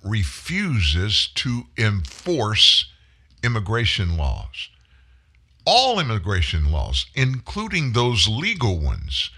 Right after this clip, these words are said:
that the United States Congress passed when, uh, Joe Biden was in the Congress. Immigration laws, the last batch the feds ever passed. Joe Biden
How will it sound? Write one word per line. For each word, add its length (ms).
that 160
the 60
United 420
States 380
Congress 580
passed 480
when, 420
uh, 340
Joe 280
Biden 480
was 140
in 140
the 80
Congress. 680
Immigration 560
laws, 320
the 80
last 380
batch 420
the 60
feds 360
ever 200
passed. 540
Joe 240
Biden 480